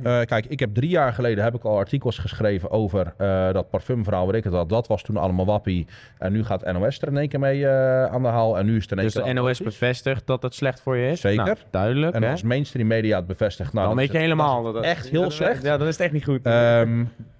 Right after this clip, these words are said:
Speaker 1: eh, waarvan heel veel mensen nu nog tegen mij gaan zeggen dat het wappie gedoe is waar ze over een paar jaar op terug gaan komen, is straling.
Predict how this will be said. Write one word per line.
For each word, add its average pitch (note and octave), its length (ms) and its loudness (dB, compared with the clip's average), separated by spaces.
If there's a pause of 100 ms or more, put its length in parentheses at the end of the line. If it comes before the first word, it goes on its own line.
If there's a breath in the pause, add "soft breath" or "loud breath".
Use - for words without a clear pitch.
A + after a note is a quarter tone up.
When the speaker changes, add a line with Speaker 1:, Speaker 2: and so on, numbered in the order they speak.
(100)
Speaker 1:
eh, A2 640 4 (140)
waarvan B2 460 2
heel E3 200 4
veel E3 80 -2
mensen B2 300 -2
nu D3+ 100 4
nog F#3 180 0
tegen A#2+ 260 0
mij A2 180 2
gaan G2 120 -2
zeggen G#2 240 0
dat G2+ 100 0
het F#2+ 120 -2
wappie A#2+ 300 0
gedoe G2 260 2
is F2 80 -2
waar G2 200 2
ze G2 80 0
over F#2+ 140 0
een E2+ 80 0
paar C3 220 2
jaar A2+ 80 2
op G2 100 -6
terug C3+ 160 0
gaan C#3 120 -2
komen, C#3 320 2
is - 80 -8
straling. C#2+ 540 -4